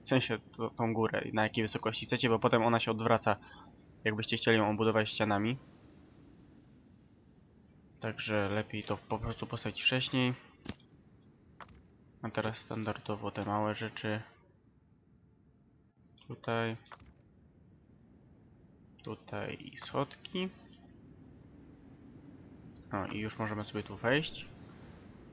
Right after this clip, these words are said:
Tworzyć. No i to mówię, na jakiej wysokości chcecie, to tam nie jest powiedziane, że muszą być na tylko dwa stopnie.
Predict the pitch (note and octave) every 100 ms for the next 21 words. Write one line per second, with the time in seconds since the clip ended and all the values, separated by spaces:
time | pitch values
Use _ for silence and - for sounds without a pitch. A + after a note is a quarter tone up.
0 | - - - - - - - - A#2+ A#2
1 | A#2 A2+ - - - - - - - D3+
2 | E3+ D#3+ A2+ A#2 C#3 F3+ F3+ D#3+ D#3 D3
3 | D3+ - F#3 - - A#2+ A#2 A#2 A#2 A#2+
4 | - A#2+ B2+ C3 G#2+ A2 G#2+ A2 A2 -
5 | A#2+ A2 B2 - - A2+